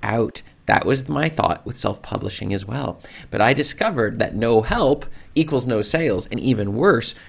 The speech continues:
no help probably means not even getting your book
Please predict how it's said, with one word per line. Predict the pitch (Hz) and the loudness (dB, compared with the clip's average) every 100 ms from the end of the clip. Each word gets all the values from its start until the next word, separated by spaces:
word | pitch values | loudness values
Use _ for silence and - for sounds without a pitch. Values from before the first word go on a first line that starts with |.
| - | -4
no | 101 104 | 2 2
help | 156 156 - | 2 -2 -4
probably | - 214 214 - 117 | -6 0 2 2 -2
means | 98 98 95 - - - | 0 -2 -2 -6 -12 -12
not | 110 160 | -6 -4
even | 147 107 | -2 -2
getting | 98 101 104 | 0 -2 -2
your | 98 | -2
book | 95 101 - | 0 -2 -4